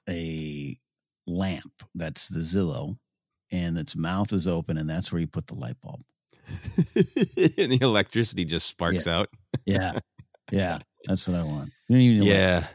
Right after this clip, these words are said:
Speaker 1: bulb. Just put that there.
Speaker 2: Oh, yeah. A big standing lamp with a massive Zillow beast standing on the top would be
Speaker 1: Mm.
Speaker 2: great. Uh,
Speaker 1: Mm.
Speaker 2: but I'm gonna go with my, uh, Zillow beast eaten toy I've mentioned before on Force Center, but it's been a while. I had a weird goat toy, uh, when I was growing up that had,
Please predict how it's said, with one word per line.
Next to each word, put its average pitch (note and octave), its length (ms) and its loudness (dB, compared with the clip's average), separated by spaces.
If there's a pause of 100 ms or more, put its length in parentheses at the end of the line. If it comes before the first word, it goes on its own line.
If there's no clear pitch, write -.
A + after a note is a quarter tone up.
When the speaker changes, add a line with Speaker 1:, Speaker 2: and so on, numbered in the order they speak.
Speaker 1:
bulb. C#2+ 180 -8
Just - 200 -10
put - 140 -8
that C3 180 -8
there. - 180 -12 (360)
Speaker 2:
Oh, G2 200 2
yeah. F2 220 4
A D#2+ 40 0
big D#3+ 220 0
standing F2 580 0
lamp D2+ 240 -4
with D#2 160 -6
a C#2+ 180 -6
massive E2 680 0
Zillow D#2 260 -2
beast C#2+ 200 -4
standing D#2 240 -4
on D2 80 -6
the C#2+ 80 -8
top D2+ 280 -4
would C#2 100 -10
be C#2 100 -10
Speaker 1:
Mm. - 20 -14
Speaker 2:
great. D2+ 380 0
Uh, C#2+ 280 -4
Speaker 1:
Mm. G2 140 2 (200)
Speaker 2:
but - 80 0
I'm F#3 80 6
gonna E3+ 120 4
go C#3 140 6
with B2 160 4
my, F#2+ 340 4
uh, E2+ 640 2 (400)
Zillow B2+ 600 4
beast C3 400 4
eaten A2+ 320 0
toy G#2+ 300 4
I've D#2+ 120 0
mentioned G2+ 400 2
before F#2 320 0
on F2 80 2
Force E2+ 260 2
Center, F2+ 180 0
but F3 120 4
it's B2 100 4
been G2 120 2
a E2 40 0
while. D#2 420 0
I E2+ 380 2
had F2 160 2
a E2 60 0
weird E2 360 0
goat F#2 300 0
toy, D#2+ 380 0 (380)
uh, D#2 260 2
when D#2+ 140 0
I F2 60 4
was E2 100 2
growing F2 240 2
up D#2 160 0
that E2 160 -2
had, F2+ 320 2